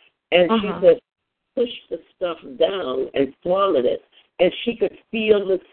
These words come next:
Speaker 1: sizzle going through her body all the way to her legs. And so when the nurse came back, she told the nurse, "I, I believe I can walk." And she
Speaker 2: Jesus.
Speaker 1: got up,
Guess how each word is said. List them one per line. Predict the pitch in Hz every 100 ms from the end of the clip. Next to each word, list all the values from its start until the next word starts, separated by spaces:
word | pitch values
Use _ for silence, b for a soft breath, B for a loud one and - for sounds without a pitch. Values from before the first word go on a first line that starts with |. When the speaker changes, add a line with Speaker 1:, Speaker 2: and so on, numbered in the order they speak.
| _ _
Speaker 1:
sizzle | 226 208 151 147 127
going | - 147 135
through | 135 165
her | 170 160 123
body | 147 151 147 127 113 -
all | 156 151
the |
way | 135 151
to | 151 135
her | 143 135
legs. | 135 147 135 127 123 _ _ _ _ -
And | 160 160
so | 170 147
when | 170 180
the | 156
nurse | 156 165 170 _
came | 190 151 143
back, | 170 170 143 -
she | 180
told | 185 170
the | 160 151
nurse, | 160 156 156 _ _ _ _ _
"I, | 151 165 165 -
I | 156
believe | 151 175 233
I | 151
can | 139 147 135
walk." | 151 180 127 - _ _ _ _ _ _ _ -
And | 175 165 -
she | 233
Speaker 2:
Jesus. | 220
Speaker 1:
got | 196 175 165
up, | 165